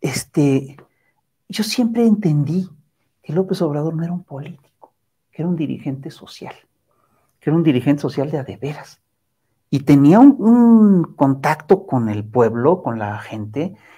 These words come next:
que era muy impresionante, ¿no? Y era un hombre decente, era un hombre correcto, era un hombre bueno, era un patriota.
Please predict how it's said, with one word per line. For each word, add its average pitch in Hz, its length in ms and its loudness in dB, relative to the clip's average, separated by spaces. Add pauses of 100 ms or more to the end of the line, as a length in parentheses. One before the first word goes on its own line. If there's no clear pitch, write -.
(140)
que - 100 -20
era 170 120 -8
muy 165 380 -4
impresionante, 139 840 -12 (600)
¿no? 120 340 -10 (240)
Y 180 100 -4
era 240 100 0
un 233 80 0
hombre 233 180 2
decente, 208 500 -2
era 185 100 2
un 220 80 4
hombre 226 260 2
correcto, 190 460 0
era 208 60 2
un 208 60 4
hombre 185 220 4
bueno, 190 320 2
era 196 80 2
un 202 220 0
patriota. 202 600 4